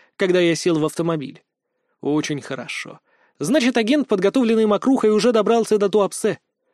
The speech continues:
Надеюсь, их свидание с дядюшкой пройдёт плодотворно, а у меня сегодня своё свидание. «Ваше сиятельство!» протянула Ульяна, когда мы зашли в ювелирный магазин.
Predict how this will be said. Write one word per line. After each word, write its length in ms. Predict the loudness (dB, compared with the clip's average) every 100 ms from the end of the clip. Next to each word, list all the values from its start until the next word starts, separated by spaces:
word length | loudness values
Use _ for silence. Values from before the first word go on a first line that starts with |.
| _ _
Надеюсь, 500 | -2 2 4 4 2 -2
их 100 | -2
свидание 500 | 0 0 0 -2 -2
с 60 |
дядюшкой 420 | 0 0 -2 -2
пройдёт 400 | -2 -2 0 -2
плодотворно, 840 | -2 -2 0 -2 -2 -2 -2 -8 -18 _ _ _ -4
а 120 | -2
у 80 | -2
меня 300 | -4 -2 0
сегодня 440 | 0 2 0 -2
своё 380 | -2 -2 0 -2
свидание. 640 | -2 -6 -6 -16 -20 -20 _ _ _ _ _ _ _
«Ваше 420 | -2 2 2 2
сиятельство!» 1040 | 2 2 4 4 2 0 -2 -4 -10 -12 -14 _ _ _
протянула 460 | -2 0 0 0 0
Ульяна, 440 | 0 0 0 0
когда 280 | 0 0 0
мы 100 | 0
зашли 260 | -2 -2 -4
в 60 |
ювелирный 500 | -2 -2 -2 -2 -2
магазин. 540 | -4 -2 -4 -6 -10